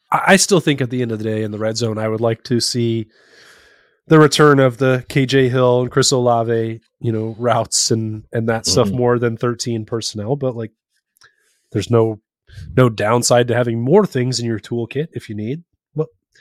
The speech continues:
Speaker 1: we'll see. We won't see Saturday, I guess. We'll
Speaker 2: We won't
Speaker 1: see.
Speaker 2: see Saturday. I, yeah, I hope we do. That'd be great if we did, but I'm not getting my, getting my hopes up, uh, too
Speaker 1: Yeah.
Speaker 2: much for that.
Speaker 1: Bring back the diamond formation.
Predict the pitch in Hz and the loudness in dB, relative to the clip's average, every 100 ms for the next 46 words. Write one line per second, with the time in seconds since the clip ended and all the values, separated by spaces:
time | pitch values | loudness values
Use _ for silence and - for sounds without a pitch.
0 | _ _ _ - 156 - 107 - _ _ | _ _ _ -2 0 0 -4 -6 _ _
1 | _ _ _ _ _ _ _ - - - | _ _ _ _ _ _ _ -20 -20 -20
2 | - - - 160 208 - 165 - 139 123 | -20 -10 2 8 8 8 4 8 6 6
3 | 107 107 107 107 101 - _ _ - 131 | 2 -4 -4 -6 -8 -14 _ _ 6 8
4 | 147 139 127 120 104 101 90 80 - 117 | 8 6 6 4 2 2 0 -2 0 0
5 | 123 107 - - 139 208 214 131 127 127 | 0 -4 -2 4 6 8 6 6 4 2
6 | 131 123 139 107 107 113 98 87 85 92 | 2 4 4 2 0 0 -2 -4 -4 -4
7 | 101 104 87 104 92 87 87 - 98 92 | -2 -4 -2 -6 -4 -6 -8 -10 -10 -8
8 | 85 90 - 82 - - 87 - 165 180 | -8 -6 -8 -10 -14 -12 -10 -4 4 4
9 | 131 85 85 120 - - - _ - 160 | 4 -6 -10 -12 -14 -20 -20 _ 4 6
10 | 165 160 - 139 131 135 151 151 - 151 | 8 6 6 2 4 4 4 0 -2 -2
11 | 143 135 135 - 139 147 | 0 -2 -2 -4 -6 -8